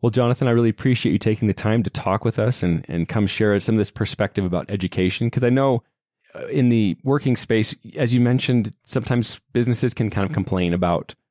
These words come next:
uh, what's going on in the education space, how it does or doesn't match up with, uh, different skills and things. But I also appreciate, you know, challenging me and my perspective a little bit on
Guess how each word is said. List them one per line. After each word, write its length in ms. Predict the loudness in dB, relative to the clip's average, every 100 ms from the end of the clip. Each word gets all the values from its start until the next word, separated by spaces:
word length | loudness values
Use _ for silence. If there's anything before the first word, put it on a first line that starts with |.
| _ _
uh, 280 | -6 -4 -6 -6
what's 340 | -2 -2 -2
going 260 | -2 0 2
on 160 | 2
in 80 | 0
the 60 | -2
education 480 | -4 -4 -4 -4
space, 260 | -4 -4 -2
how 140 | -2
it 100 | -2 -4 _ -2
does 260 | 0 2
or 100 | 0
doesn't 340 | 0 0 0 0
match 260 | -2 -2
up 180 | -4 -2
with, 220 | -2 -2 -10 _ _ _ -10
uh, 220 | -6 -4 -6
different 260 | -6 -6 -6
skills 360 | -4 -4 -2
and 160 | -4 -4
things. 300 | -6 -6 -10 _ _ _ -2
But 120 | 2
I 140 | 2
also 260 | 2 0 -2
appreciate, 480 | 0 0 0 -2 -2 _ -18 -18 _ -2
you 80 |
know, 160 | 0 0
challenging 600 | -2 -2 0 2 2 2
me 380 | 2 2 2 -2
and 300 | -2 0 2
my 140 | 0
perspective 520 | -2 -4 -4 -6 -2 -2
a 60 |
little 220 | 0 0
bit 220 | 0 0 0
on 280 | -2 -2